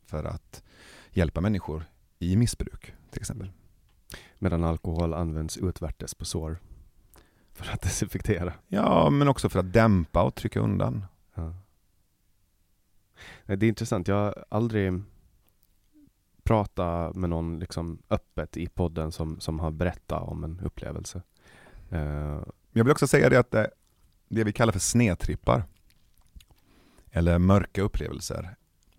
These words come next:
Speaker 1: eller ibland demoniska upplevelser där du känner dödsskräck, där du känner, eh, som att du tappar greppet, tappar kontrollen.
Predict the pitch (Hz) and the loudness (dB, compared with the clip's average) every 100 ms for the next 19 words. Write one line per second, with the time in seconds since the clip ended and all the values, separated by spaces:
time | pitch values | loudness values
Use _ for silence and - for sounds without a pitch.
0 | _ _ - 80 78 80 82 80 80 78 | _ _ -4 -2 -2 -2 -2 -2 -2 -2
1 | 80 80 87 92 82 78 - - 101 - | -4 0 2 2 2 -4 -6 -2 -2 -4
2 | - - - - 104 _ _ - - - | -10 -8 -6 -6 -8 _ _ -20 -20 -20
3 | _ _ 82 80 - 82 80 78 90 - | _ _ -2 0 0 0 -2 -2 -6 -6
4 | - - - - - - - _ _ _ | -8 -8 -14 -16 -20 -20 -20 _ _ _
5 | _ - 78 80 80 80 78 - _ _ | _ -4 -2 -2 0 0 -2 -4 _ _
6 | _ _ _ _ _ _ _ _ - 80 | _ _ _ _ _ _ _ _ -10 -6
7 | 76 76 - - 78 - - - 78 80 | -4 -4 -4 -4 -4 0 -2 -2 -6 -8
8 | 76 - - - - - 82 76 80 87 | -8 -10 -8 -6 -6 -6 -4 -2 -2 -4
9 | 90 | -6